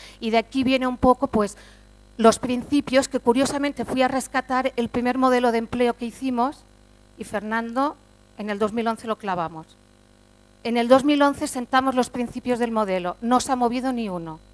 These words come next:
Hemos podido poner una palabrita, hemos podido poner otra y nos tocará cambiar otras porque a veces los tránsitos no gustan, pero bueno, podemos llamar los pasos, lo que sea. Pero al final los principios son los mismos. ¿Qué quiere decir?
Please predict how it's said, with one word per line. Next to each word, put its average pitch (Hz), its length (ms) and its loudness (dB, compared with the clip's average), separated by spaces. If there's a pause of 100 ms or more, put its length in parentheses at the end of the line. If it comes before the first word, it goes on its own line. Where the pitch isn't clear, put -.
(400)
Hemos 220 200 -2
podido 226 180 4
poner 220 260 -2
una 208 140 -2
palabrita, 214 480 -2
hemos 226 160 -2
podido 214 360 -4
poner 208 340 0
otra 240 340 2 (300)
y 226 140 -6
nos 226 180 2
tocará 220 320 -2
cambiar 220 480 0
otras 247 420 4
porque 214 360 -2
a 214 40 2
veces 220 400 -4
los 220 160 0
tránsitos 220 560 -4
no 214 140 0
gustan, 254 440 0 (220)
pero 226 160 4
bueno, 233 300 6
podemos 233 260 0
llamar 226 320 2
los 196 200 0
pasos, 247 400 0
lo 240 120 0
que 214 140 -4
sea. 180 320 -8 (380)
Pero 233 160 6
al 226 80 4
final 262 500 -2 (240)
los 226 160 2
principios 233 480 -4
son 247 140 -4
los 233 120 0
mismos. 196 300 -10
¿Qué 226 80 -8
quiere 240 200 -2
decir? 214 360 -6